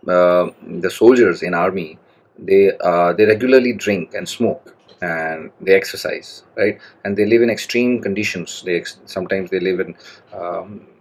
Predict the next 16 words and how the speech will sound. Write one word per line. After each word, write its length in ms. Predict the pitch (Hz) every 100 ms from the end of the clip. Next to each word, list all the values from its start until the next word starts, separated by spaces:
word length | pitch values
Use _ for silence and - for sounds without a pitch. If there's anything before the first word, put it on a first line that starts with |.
| _ -
they 80 | 95
have 160 | 92 -
to 80 | 92
stay 240 | - 113
there 200 | 101 98
for 180 | 101 85
months 440 | 98 107 95 -
or 100 | 92
weeks. 460 | 98 113 - - - _ _ _ _ _ _ _ _ - - - -
But 160 | 160
the 60 | -
point 300 | 170 220 165
is, 220 | 170 175
they 140 | - 143
don't 240 | 170 180
really 400 | 123 175 175